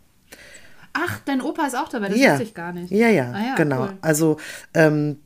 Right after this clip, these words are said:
Speaker 2: den, den hole ich ab und wir schlafen dann alle auch bei meiner Mama. Und am
Speaker 1: Ach,
Speaker 2: nächsten Tag
Speaker 1: wie
Speaker 2: fahren wir
Speaker 1: cool.
Speaker 2: dann alle zusammen zu meinem Onkel und zu meiner Tante und da gibt's dann auch noch mal irgendwas Leckeres zu schnabulieren.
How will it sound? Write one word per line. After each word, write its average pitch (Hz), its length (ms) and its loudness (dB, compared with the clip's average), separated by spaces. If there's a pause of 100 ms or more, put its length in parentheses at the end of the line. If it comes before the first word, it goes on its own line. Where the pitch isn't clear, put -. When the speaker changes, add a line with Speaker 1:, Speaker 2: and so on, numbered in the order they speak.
(140)
Speaker 2:
den, 147 420 4
den 151 220 2
hole 175 200 6
ich 170 160 -2
ab 220 240 0 (520)
und 151 480 -2
wir 151 80 0
schlafen 202 440 4
dann 160 140 0
alle 156 240 2
auch 143 140 -2
bei 147 120 -2
meiner 135 240 0
Mama. 131 380 0 (560)
Und 143 320 -2
am 143 120 -2
Speaker 1:
Ach, 143 40 4
Speaker 2:
nächsten 160 360 2
Tag 143 320 2
Speaker 1:
wie 160 60 -10
Speaker 2:
fahren 147 280 2
wir 143 60 2
Speaker 1:
cool. 143 60 2
Speaker 2:
dann 135 240 0 (380)
alle 165 220 6
zusammen 143 420 0
zu - 160 -6
meinem 139 240 0
Onkel 196 460 6
und 143 160 0
zu - 100 -6
meiner 135 280 -2
Tante 151 560 -2
und 131 480 -8
da 131 80 -4
gibt's 131 200 -8
dann 120 140 -6
auch 131 80 -4
noch 139 140 -2
mal 131 160 -2
irgendwas 120 520 -4 (500)
Leckeres 170 520 0
zu 135 260 -4
schnabulieren. 165 1080 4